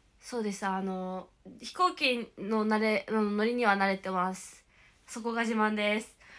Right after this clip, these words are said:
<laughs> なので、意外と東京の地名とかにも意外とね、わかるんで。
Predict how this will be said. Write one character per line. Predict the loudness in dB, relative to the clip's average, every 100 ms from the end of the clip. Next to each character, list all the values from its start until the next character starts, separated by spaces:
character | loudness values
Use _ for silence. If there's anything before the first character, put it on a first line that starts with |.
| -8 6
<laughs> | 10 10 10 6 2 -4 -10 -20 -20 -20 _ _ _ _ _ _ _ _ _ _ _ _ _ _ _ _ _ _ _ _ _ _ _ _ _ -14
な | -8
の | -6 -6
で、 | -2
意 |
外 | 2 2
と | 2
東 | -2 -4
京 | -2 -2
の | -2
地 | -2
名 | -2 0
と | 0
か | 0
に | 0
も | -4 -4
意 |
外 | -2 -2
と | -2
ね、 | -4 -4 -8
わ | -8 -4
か | -4
る | -6
ん | -8
で。 | -8 -12